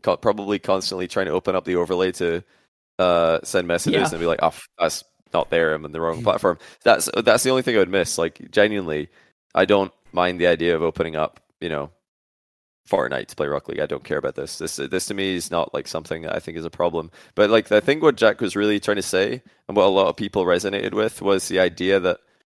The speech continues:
Speaker 1: Rocket League's, like, losing its, <clears throat> uh, you, you know, right now it's a unique game, completely independent of all other games,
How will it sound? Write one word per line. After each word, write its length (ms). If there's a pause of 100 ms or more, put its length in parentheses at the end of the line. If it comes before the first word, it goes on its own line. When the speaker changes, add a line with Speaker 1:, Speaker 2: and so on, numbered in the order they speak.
(180)
Speaker 1:
Rocket 260
League's, 240
like, 160
losing 560 (400)
its, 380
<clears throat> 0
uh, 480 (480)
you, 320
you 120
know, 380 (380)
right 180
now 120
it's 120
a 60
unique 340
game, 300
completely 420
independent 540 (480)
of 160
all 140
other 160
games, 440